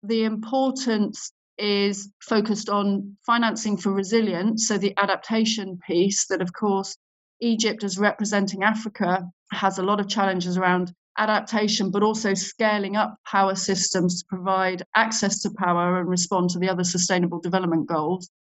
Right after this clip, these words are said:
Finance is still gonna be front and center in Egypt. And what I think we would like to see more of is tangible examples of success.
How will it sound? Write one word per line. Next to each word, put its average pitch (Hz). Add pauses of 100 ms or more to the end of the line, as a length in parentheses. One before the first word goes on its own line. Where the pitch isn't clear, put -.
(300)
Finance 294
is 220
still 240
gonna 208
be 190
front 202
and 196
center 196
in 180
Egypt. 175 (460)
And 214 (160)
what 226
I 220
think 220 (240)
we 214
would 208
like 277
to 214
see 208
more 185
of 180 (240)
is 185 (220)
tangible 208
examples 180 (120)
of 160
success. -